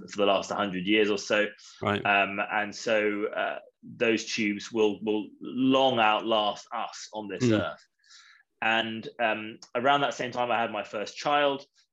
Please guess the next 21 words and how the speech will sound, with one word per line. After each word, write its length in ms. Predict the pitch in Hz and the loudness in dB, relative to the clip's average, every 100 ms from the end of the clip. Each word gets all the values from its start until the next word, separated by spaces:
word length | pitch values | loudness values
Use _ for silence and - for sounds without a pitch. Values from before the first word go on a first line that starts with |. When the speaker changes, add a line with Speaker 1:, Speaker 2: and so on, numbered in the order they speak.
| - | -8
Speaker 1:
um, 260 | 104 101 104 | -4 -4 -4
I'd 220 | 104 104 | -6 -6
seen, 480 | - 127 113 107 107 - | -6 -8 -6 -10 -14 -10
uh, 140 | 95 90 | -8 -6
Plastic 360 | - 131 - 110 | -2 -4 -4 -2
Ocean 380 | 123 135 139 120 | 0 0 -2 -4
on 180 | 110 | -2
Netflix. 480 | 120 - - 123 - | -2 -4 -2 -4 -2
I'd 240 | 104 98 - | -6 -6 -4
been, 240 | 101 101 _ - | -6 -6 _ -10
um, 140 | 98 | -2
I've 160 | 98 101 | 0 2
always 220 | 110 139 | 2 2
been 140 | 113 | 0
a 40 | 101 | -2
massive 300 | 104 - - | -4 -4 -6
fan 180 | 104 101 | -2 -2
of 100 | 98 | -2
Planet 240 | - 101 90 | -4 -2 0
Earth 260 | 101 101 - | 0 0 -4
and, 160 | 98 | -12